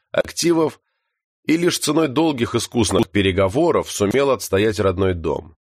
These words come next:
Однако закладная на него была такова, что большая часть денежных поступлений уходила на одну только выплату процентов.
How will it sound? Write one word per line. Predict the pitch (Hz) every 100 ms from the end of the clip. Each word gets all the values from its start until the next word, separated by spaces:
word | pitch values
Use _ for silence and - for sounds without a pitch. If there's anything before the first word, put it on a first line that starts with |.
| _ _ _ -
Однако | 117 143 143 143
закладная | 135 143 143 135 147 131
на | 123
него | 123 123
была | 123 123
такова, | 110 110 127 131 156 113
что | - 110
большая | 107 156 131 123 104
часть | 110 98 87
денежных | 110 110 92 90 -
поступлений | 101 - 107 120 160 131 98
уходила | 95 127 127 156 156 135
на | 127
одну | 120 147
только | 135 131 110
выплату | 113 117 113 107
процентов. | 98 90 82 73 - -